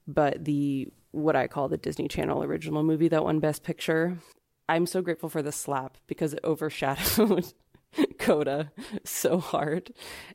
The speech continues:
And my review is Ruby is such a pick me. So there you go. That's a little rundown of, of me. For this first pod,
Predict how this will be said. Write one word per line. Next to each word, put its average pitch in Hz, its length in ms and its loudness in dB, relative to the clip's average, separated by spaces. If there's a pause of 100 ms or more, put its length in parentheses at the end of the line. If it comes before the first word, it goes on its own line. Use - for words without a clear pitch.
And 196 260 6
my 185 60 6
review 190 380 6
is 165 200 4
Ruby 196 280 4
is 190 120 2
such - 220 0
a - 20 -16
pick - 280 -10
me. - 200 -8 (400)
So 208 160 4
there 190 140 6
you 143 80 -2
go. - 320 -4
That's 160 200 0
a 165 80 2
little 139 200 2
rundown - 440 -4
of, - 240 -10 (200)
of 165 120 -2
me. 190 320 -4
For 240 200 4
this 302 320 0 (180)
first 226 320 0
pod, 196 380 2